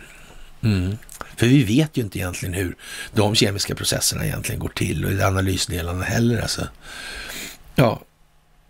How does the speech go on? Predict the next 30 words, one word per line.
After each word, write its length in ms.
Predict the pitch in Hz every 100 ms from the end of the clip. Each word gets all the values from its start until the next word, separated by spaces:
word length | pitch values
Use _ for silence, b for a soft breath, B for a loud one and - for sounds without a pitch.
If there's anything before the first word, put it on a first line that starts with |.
| _ _ _ _ -
det 140 | 120
där 240 | 110 113 151
är 140 | -
ju 140 | 127
lite 240 | 131 90 -
speciellt, 540 | - - - - -
alltså. 240 | - - 101
Det 260 | 104 120
blir 240 | 113 113 98
ju 200 | 117 170
lite 360 | 165 117 110
som 280 | - 107 104
att 180 | 104 -
man 200 | 107 98
får 220 | - 104
faktiskt 420 | 113 101 - 95
acceptera 540 | 95 - 98 107 95 92
vad 120 | 95
de 160 | 90
säger, 320 | - 80 90 104
antingen 540 | 92 - 110 117 104
om 80 | 95
man 80 | 92
tycker 300 | - - 95
att 80 |
det 180 | - 90
är 20 |
eller 160 | 85 95
inte 320 | 104 92 -
är. 180 | -